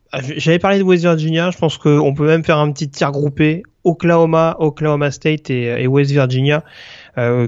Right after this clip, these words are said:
qui s'imposent de peu. Alors, j'allais pas commencer à parler de West Virginia parce que les Montagnards se sont fait un petit peu peur du côté de Baylor, victoire trente-huit à trente-six.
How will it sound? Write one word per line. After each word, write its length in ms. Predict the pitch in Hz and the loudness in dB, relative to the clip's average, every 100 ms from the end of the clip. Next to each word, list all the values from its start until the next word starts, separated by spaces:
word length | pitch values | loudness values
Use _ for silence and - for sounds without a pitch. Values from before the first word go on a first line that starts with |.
| 120 | -4
qui 500 | - 147 147 147 143 | -6 -4 -2 0 0
s'imposent 720 | - 156 143 165 160 147 131 | 0 0 2 2 4 2 0
de 120 | 131 | -2
peu. 180 | 131 240 | 2 2
Alors, 160 | 202 127 | 2 2
j'allais 220 | 139 143 | 0 0
pas 180 | 151 147 | -2 -2
commencer 340 | 156 151 - | 0 0 -2
à 60 | 160 | -2
parler 220 | 147 147 | 0 0
de 40 | |
West 200 | 147 139 | -2 -2
Virginia 420 | 139 131 143 156 | -2 -4 -2 -2
parce 300 | 151 131 - - _ | 0 -4 -8 -14 _
que 400 | 131 120 120 120 | -6 -4 -4 -4
les 100 | 120 | -2
Montagnards 420 | 117 135 135 151 | -2 -2 0 0
se 140 | 143 - | -2 -6
sont 160 | 123 | -6
fait 100 | 113 | -2
un 80 | 135 | -2
petit 140 | 135 | -2
peu 120 | 147 139 | -2 0
peur 160 | 156 | 0
du 100 | 143 | 0
côté 240 | 131 131 127 | -2 -2 -2
de 40 | |
Baylor, 380 | 135 135 170 180 | 0 2 2 0
victoire 260 | 139 143 | -2 -6
trente-huit 320 | - 143 139 151 | -4 -8 -6 -8
à 40 | |
trente-six. 560 | 139 131 123 165 180 - | -6 -6 -4 -4 -4 -8